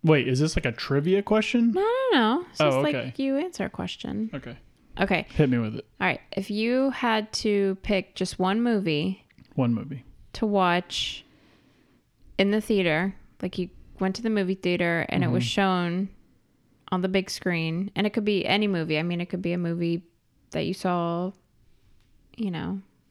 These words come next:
Speaker 2: or wanted to see recently,
Speaker 1: Mm-hmm.
Speaker 2: like Avengers or, uh, something like that, or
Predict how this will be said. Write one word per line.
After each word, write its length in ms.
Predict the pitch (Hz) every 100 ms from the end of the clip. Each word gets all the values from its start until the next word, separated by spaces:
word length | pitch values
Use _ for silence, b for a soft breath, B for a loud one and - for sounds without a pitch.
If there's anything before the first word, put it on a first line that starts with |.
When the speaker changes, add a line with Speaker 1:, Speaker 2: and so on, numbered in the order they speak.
| -
Speaker 2:
or 80 | 190
wanted 340 | 196 202 196
to 60 | 180
see 200 | - 180
recently, 760 | 170 185 - 170 175 170 175 208
Speaker 1:
Mm-hmm. 260 | 139 127 143 -
Speaker 2:
like 120 | 180 170
Avengers 600 | 175 180 180 175 175 165
or, 180 | 147 - -
uh, 160 | - 185 190
something 340 | 214 202 180
like 220 | 170 170
that, 240 | 180 165 -
or 480 | 190 180 180 190